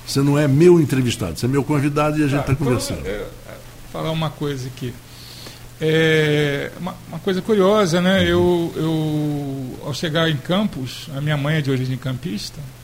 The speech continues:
Speaker 2: e eu não tinha ideia, sinceramente, não tinha ideia quantas famílias libanesas existem aqui em Campos do Goytacazes, né?
Speaker 1: Uhum.
Speaker 2: Talvez seja a maior colônia, acredito eu que a maior colônia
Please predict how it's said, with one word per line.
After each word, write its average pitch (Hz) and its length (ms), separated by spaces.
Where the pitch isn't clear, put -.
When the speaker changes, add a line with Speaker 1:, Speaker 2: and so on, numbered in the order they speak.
Speaker 2:
e 185 60
eu 208 100
não 240 240
tinha 226 400
ideia, 147 720
sinceramente, 165 500
não 156 80
tinha 175 160
ideia 165 180
quantas 185 360
famílias 160 460
libanesas 151 600
existem 151 400
aqui 160 220
em 160 60
Campos 160 260
do 151 120
Goytacazes, 143 640
né? 135 80
Speaker 1:
Uhum. 69 320
Speaker 2:
Talvez 156 340
seja 170 640
a 170 140
maior 160 400
colônia, 170 720
acredito 160 380
eu 175 60
que 180 100
a 175 40
maior 160 300
colônia 160 580